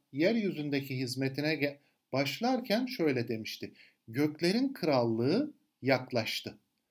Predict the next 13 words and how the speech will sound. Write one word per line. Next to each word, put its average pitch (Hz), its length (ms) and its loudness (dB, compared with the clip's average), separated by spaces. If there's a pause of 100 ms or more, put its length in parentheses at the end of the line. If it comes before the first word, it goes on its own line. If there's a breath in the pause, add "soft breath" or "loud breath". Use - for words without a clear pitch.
(320)
Tanrı'nın 185 600 0
egemenliği 131 840 2 (300)
artık 170 460 -4
aranızdadır." 123 920 -2 (480)
Matta 214 420 2
yirmi 202 360 6
ikinci 226 400 4
bölümde 185 440 4
de 262 100 4
şöyle 170 580 4 (100)
der. 107 320 2 (400)
"Göklerin 190 640 4
egemenliği 143 960 4